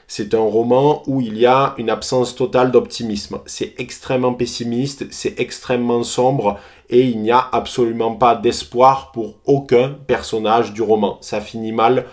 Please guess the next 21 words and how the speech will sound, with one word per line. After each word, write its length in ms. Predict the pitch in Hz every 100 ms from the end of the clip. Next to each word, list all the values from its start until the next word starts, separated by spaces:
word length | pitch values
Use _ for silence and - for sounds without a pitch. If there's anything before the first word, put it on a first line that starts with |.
| - _
pour 200 | - 120
tout 100 | -
le 60 | 123
monde. 320 | 113 98 92 78
Voilà 260 | 123 175 175
les 100 | 160
barons, 420 | 139 135 165 160
j'espère 440 | 139 - 151 143
que 80 | 139
cette 220 | - 123
vidéo 280 | 120 127 143
vous 220 | 127 113
aura 180 | 117 113
plu. 280 | 123 151 175
N'hésitez 400 | 123 101 - 120
pas 220 | 135 131
à 120 | -
aimer, 220 | 139 143
commenter, 420 | 131 123 120 117 131
à 80 |
partager, 640 | 120 113 - 120 110 143